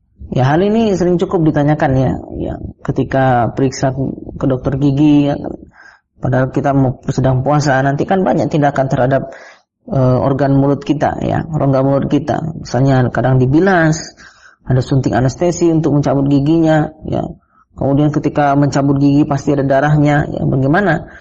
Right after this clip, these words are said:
Mesti kan ada yang tidak sengaja tertelan ketika air bilasan masuk. Kemudian suntikannya sendiri membatalkan puasa apa tidak? Darahnya yang keluar, mungkin sebagian ada yang tertelan, apa membatalkan puasa apa tidak?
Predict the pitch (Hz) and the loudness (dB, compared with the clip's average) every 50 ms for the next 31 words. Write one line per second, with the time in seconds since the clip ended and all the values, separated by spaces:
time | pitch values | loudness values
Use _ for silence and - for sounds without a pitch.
0 | - - - _ _ _ - - - - - 370 370 359 370 359 160 151 139 143 | -20 -20 -20 _ _ _ -8 -8 -6 -4 -2 0 2 2 2 2 2 2 2 2
1 | 131 - - 135 131 131 131 131 123 123 123 120 139 139 147 147 143 143 143 135 | 0 0 0 0 2 2 2 2 2 0 -2 -2 -2 0 0 2 2 2 0 0
2 | 127 - - - - - - - - - - - - - - - 135 - - 117 | -2 -2 -6 -8 -10 -12 -14 -14 -14 -14 -18 -16 -10 -10 -4 -4 -4 -2 0 0
3 | 95 139 143 139 135 135 135 135 123 - 139 131 135 143 143 143 - 151 143 131 | 0 0 0 2 2 2 2 0 0 0 0 0 2 2 0 0 0 0 0 0
4 | - - - - - - _ _ _ _ _ _ _ _ _ _ _ _ _ - | -2 -6 -8 -8 -8 -10 _ _ _ _ _ _ _ _ _ _ _ _ _ -14
5 | - - 135 135 135 151 147 147 151 143 147 143 - 156 151 151 151 156 151 147 | -4 -2 0 2 2 2 0 0 0 0 0 0 0 0 0 0 2 2 2 4
6 | 151 156 160 151 143 139 139 135 139 139 143 139 139 143 139 - 156 143 147 135 | 4 4 4 2 4 2 2 2 0 0 0 0 0 0 0 0 0 0 0 0
7 | - 151 143 151 151 147 143 - - - - - - - - - 165 156 147 143 | 0 2 2 2 4 2 2 0 -2 -6 -8 -8 -8 -10 -10 -10 -6 -2 0 0
8 | 147 147 151 147 147 147 156 156 151 156 156 151 143 151 156 156 151 151 156 156 | 2 2 2 2 4 4 4 4 2 2 2 0 2 2 2 4 4 4 4 2
9 | 151 147 147 143 - - - _ _ _ _ _ _ _ _ _ _ _ _ _ | 2 0 -2 -4 -8 -16 -20 _ _ _ _ _ _ _ _ _ _ _ _ _
10 | _ _ _ _ _ _ _ _ - 185 165 151 - 147 139 147 147 151 143 135 | _ _ _ _ _ _ _ _ 0 0 2 2 2 2 2 4 4 4 2 2
11 | 147 143 143 139 143 143 139 135 135 127 - 143 147 147 151 147 143 - - 143 | 2 2 2 2 2 2 0 0 -2 -2 0 0 2 2 2 0 -2 -2 0 0
12 | 135 135 131 147 139 139 135 131 123 143 139 156 143 139 147 135 147 147 147 151 | 0 0 0 0 0 2 0 2 0 0 0 0 0 0 0 2 2 2 4 2
13 | 156 - - - - - | 2 0 -2 -8 -14 -18